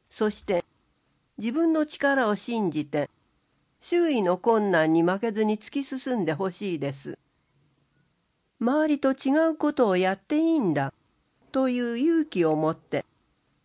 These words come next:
あなただけの夢を大切にしてください。中島佑気選手の上半身の写真があります。立川市出身、陸上日本代表、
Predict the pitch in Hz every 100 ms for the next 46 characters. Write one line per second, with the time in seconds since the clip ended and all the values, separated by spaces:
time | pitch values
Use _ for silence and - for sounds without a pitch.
0 | _ _ 226 277 320 294 285 277 262 196
1 | 180 190 190 165 165 240 262 262 247 233
2 | 226 214 220 202 190 180 - 151 135 -
3 | _ _ _ _ _ _ _ _ _ _
4 | _ _ _ _ _ _ _ _ _ _
5 | _ _ - 226 254 302 277 269 294 349
6 | 302 254 175 196 170 160 - 151 147 123
7 | _ _ - 285 349 349 311 254 - 156
8 | 151 160 - 214 - 226 214 180 160 151
9 | 143 - - _ _ _ _ _ _ _
10 | _ _ _ _ _ _ _ _ - 247
11 | - 330 339 330 214 180 180 175 - 160
12 | 151 - _ _ - 220 226 254 214 214
13 | 202 - 240 285 311 220 160 175 175 175
14 | 147 131